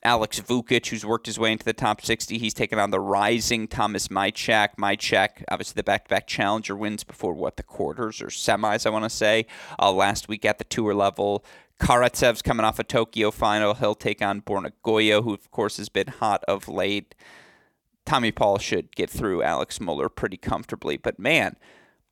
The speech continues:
again, that's, that's a good, uh, by the way, talk about advantageous.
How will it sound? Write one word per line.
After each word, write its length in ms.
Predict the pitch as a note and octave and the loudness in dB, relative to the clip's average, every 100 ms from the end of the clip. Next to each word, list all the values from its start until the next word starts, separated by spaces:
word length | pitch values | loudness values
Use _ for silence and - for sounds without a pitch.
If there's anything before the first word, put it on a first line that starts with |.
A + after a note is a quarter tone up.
| _ - | _ -2
again, 320 | A#2+ D#3+ G2 | 2 4 4
that's, 220 | A#2 - | 0 0
that's 220 | C3+ D#3 | 2 4
a 80 | G#3 | 2
good, 280 | - - D3 | 0 0 2
uh, 60 | D3 - | 2 4
by 100 | G#3 | 6
the 100 | D#3 | 8
way, 240 | C#3+ G#2+ - - - _ _ - | 8 6 2 -12 -20 _ _ 4
talk 200 | G3 G3+ | 4 8
about 300 | E3+ C#3 - | 8 6 6
advantageous. 960 | D#3 C3+ B2+ A2 C3+ A2 - - - | 4 6 4 2 2 2 0 -6 -8